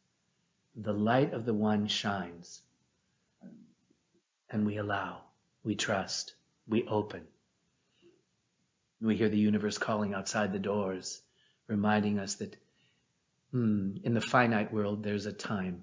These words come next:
constraint. In the infinite world, time collapses. And so we get to play with both, the finite and the infinite, in a creative way that is loving, playful,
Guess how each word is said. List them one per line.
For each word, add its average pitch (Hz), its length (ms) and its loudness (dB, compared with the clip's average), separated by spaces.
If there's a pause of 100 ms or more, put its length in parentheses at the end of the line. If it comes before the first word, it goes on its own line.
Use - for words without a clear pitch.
constraint. 92 560 -4 (640)
In 107 100 2
the 107 160 6
infinite 110 380 -2
world, 101 320 -2 (520)
time 107 520 0
collapses. 92 760 -4 (1400)
And 110 100 -2
so 120 140 4
we 117 100 6
get 117 220 0
to 117 80 -6
play 117 220 0
with 110 180 -2
both, 87 340 -6 (160)
the 104 80 -12
finite 104 600 0
and 104 140 -4
the 113 180 -4
infinite, 92 500 -10 (1080)
in 107 120 0
a 104 40 2
creative 110 540 2
way 92 400 -6 (680)
that 104 100 -4
is 101 180 0
loving, 110 460 2 (240)
playful, 107 600 -2